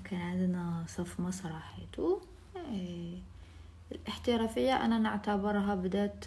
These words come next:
في التمثيل يعني، بدات هاد العام في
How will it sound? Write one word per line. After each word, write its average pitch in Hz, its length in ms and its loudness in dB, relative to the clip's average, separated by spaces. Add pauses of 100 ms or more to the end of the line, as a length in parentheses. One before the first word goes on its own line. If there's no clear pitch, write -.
في - 80 -6
التمثيل 214 500 8
يعني، 185 380 2
بدات 349 500 2
هاد 202 320 0
العام 156 260 -6 (960)
في 170 340 -2